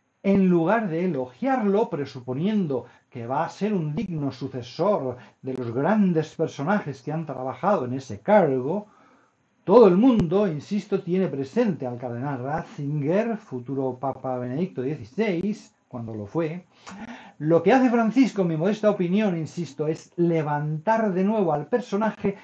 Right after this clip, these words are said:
pero por el procedimiento de tirar piedras contra el cargo, rebajando, por así decirlo, la altura a la que todos sabemos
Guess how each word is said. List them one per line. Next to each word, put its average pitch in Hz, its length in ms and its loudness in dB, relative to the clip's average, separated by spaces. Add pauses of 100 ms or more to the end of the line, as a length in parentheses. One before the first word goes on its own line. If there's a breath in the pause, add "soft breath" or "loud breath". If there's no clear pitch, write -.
(180 loud breath)
pero 247 220 2
por 208 160 2
el 180 120 2
procedimiento 214 840 0
de 185 100 0
tirar 214 420 -2
piedras 220 640 0
contra 156 420 -4
el 127 220 -8
cargo, 208 560 -2 (420)
rebajando, 160 720 0
por 160 100 -2
así 180 220 -4
decirlo, 180 540 -2 (180 loud breath)
la 147 240 -6
altura 196 760 0
a 156 80 -8
la 143 140 -6
que 143 100 -6
todos 233 440 2
sabemos 170 680 -6